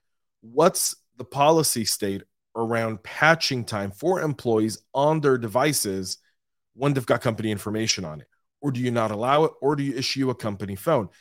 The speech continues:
This is one of those discussions that constantly kind of goes around in a circle where people are trying to be, you know, really frugal, especially now with, with,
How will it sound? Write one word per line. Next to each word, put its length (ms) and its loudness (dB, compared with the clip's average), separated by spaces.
This 260 0
is 100 -2
one 180 4
of 80 4
those 220 2
discussions 640 -2
that 180 -10
constantly 420 0
kind 220 0
of 100 -8
goes 220 6
around 260 2
in 100 -2
a 60 -6
circle 480 -4
where 140 -4
people 260 -6
are 60 -2
trying 300 -4
to 40 -4
be, 300 -4
you 80 -12
know, 60 2
really 260 2
frugal, 540 0
especially 500 -2
now 240 -2
with, 180 -8
with, 240 -8